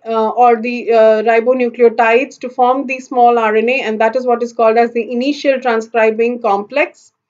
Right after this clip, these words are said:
But once it goes to becoming the elongation complex, you can see that most of the general transcription factors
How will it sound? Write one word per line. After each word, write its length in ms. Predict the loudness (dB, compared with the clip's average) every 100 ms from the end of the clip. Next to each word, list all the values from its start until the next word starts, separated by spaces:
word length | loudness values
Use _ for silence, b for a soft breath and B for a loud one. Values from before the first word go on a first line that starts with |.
| _ _ _ -4
But 140 | 0
once 300 | 2 2 0
it 160 | -4 0
goes 460 | 2 4 2 0
to 160 | -2 -4
becoming 480 | -4 -6 -4 -4 0
the 120 | 0
elongation 760 | 4 2 2 -4 -6 -6 -6 -2
complex, 600 | -2 -2 0 -2 -2 -8
you 100 | -8
can 180 | -8 -6
see 200 | -6 -2
that 220 | -2 -4
most 480 | -2 0 0 0 -4
of 120 | -2
the 80 | 0
general 340 | 0 -2 -4
transcription 600 | -2 -2 -2 -6 -6 -6
factors 520 | -2 -2 -2 -2 -2